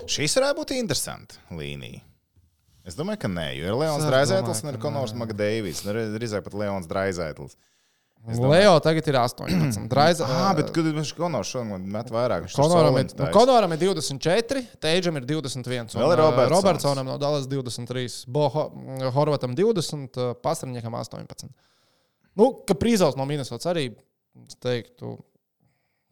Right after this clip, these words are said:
Speaker 2: tālāk.
Speaker 1: Nē, nē, es domāju, ka tad, es nezinu, vai Teičs
Speaker 2: Nu, es
Speaker 1: Tom-
Speaker 2: domāju, ka nē. Ja man būtu tā kā jāliek, jā vai nē, es teiktu nē.
Speaker 1: Es drīzāk liktu Robertsons vai Makdeivids vai Draizētls beigās sakrāmē, bet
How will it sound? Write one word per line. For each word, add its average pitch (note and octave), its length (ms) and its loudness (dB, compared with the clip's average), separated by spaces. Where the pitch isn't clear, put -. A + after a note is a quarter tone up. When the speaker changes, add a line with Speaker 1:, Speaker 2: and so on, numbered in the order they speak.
Speaker 2:
tālāk. - 420 -10
Speaker 1:
Nē, C3 220 -2
nē, A#2 180 0
es F2+ 160 -4
domāju, B2+ 300 -4
ka G#2 80 -12
tad, A2+ 160 -6
es - 180 -6
nezinu, E3+ 400 -6
vai F#2+ 160 -4
Teičs B2+ 320 -6
Speaker 2:
Nu, E3+ 160 6
es G#3+ 80 8
Speaker 1:
Tom- A3+ 160 8
Speaker 2:
domāju, F#3+ 220 2
ka D#3+ 40 -4
nē. D3+ 180 -2
Ja D3 140 -8
man F#3+ 120 -2
būtu E3+ 240 -4
tā D3 60 -10
kā D3 160 -2
jāliek, C#3+ 480 -2
jā C#3+ 240 2
vai C3 100 0
nē, D3 200 -4
es C#3+ 120 -6
teiktu B2+ 320 -6
nē. A2+ 140 -14
Speaker 1:
Es F#2 120 -14
drīzāk A2+ 400 -2
liktu G2+ 160 -8
Robertsons F2+ 640 -4
vai D#2+ 140 -12
Makdeivids E2+ 580 -8
vai A2+ 320 2
Draizētls D2 720 -6
beigās C2 400 -10
sakrāmē, C2 500 -12
bet D2 220 -16